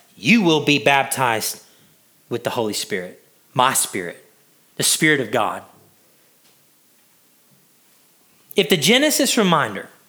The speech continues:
or the Ezekiel connection were not clear enough to these Jewish Christians, that they are treading on dangerous ground,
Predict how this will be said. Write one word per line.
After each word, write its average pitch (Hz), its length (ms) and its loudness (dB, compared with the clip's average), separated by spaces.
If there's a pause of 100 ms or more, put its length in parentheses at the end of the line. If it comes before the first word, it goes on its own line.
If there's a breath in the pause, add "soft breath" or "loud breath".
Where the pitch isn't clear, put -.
(520 loud breath)
or 214 140 4
the 208 220 2
Ezekiel 269 560 2
connection 175 520 0
were 151 80 0
not 190 220 4
clear 185 200 2
enough 160 180 2
to 160 100 -2
these - 360 -2 (520)
Jewish 139 600 0 (300)
Christians, - 640 -4 (680 soft breath)
that 135 140 -4
they 180 160 4
are 123 100 0
treading 143 500 0
on 120 360 -4
dangerous 143 520 -2
ground, 107 460 -6